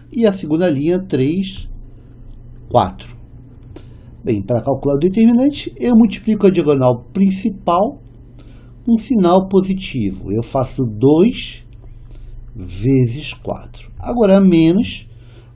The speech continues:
multiplico a diagonal secundária com sinal negativo. Menos um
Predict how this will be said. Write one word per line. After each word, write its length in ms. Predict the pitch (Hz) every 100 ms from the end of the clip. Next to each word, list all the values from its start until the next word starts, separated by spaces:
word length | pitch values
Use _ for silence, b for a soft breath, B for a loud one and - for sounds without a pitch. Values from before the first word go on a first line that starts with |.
| -
multiplico 460 | 104 123 160 143
a 40 | 135
diagonal 320 | 127 131 123
secundária 720 | - 190 247 240 190 190 214
com 160 | 214 247
sinal 440 | - 208 170 208
negativo. 1160 | 202 170 185 262 - - - - 87 78 82 - - B B B -
Menos 800 | 110 117 135 160 233 - - - - - b b - - -
um 420 | 165 175 233 277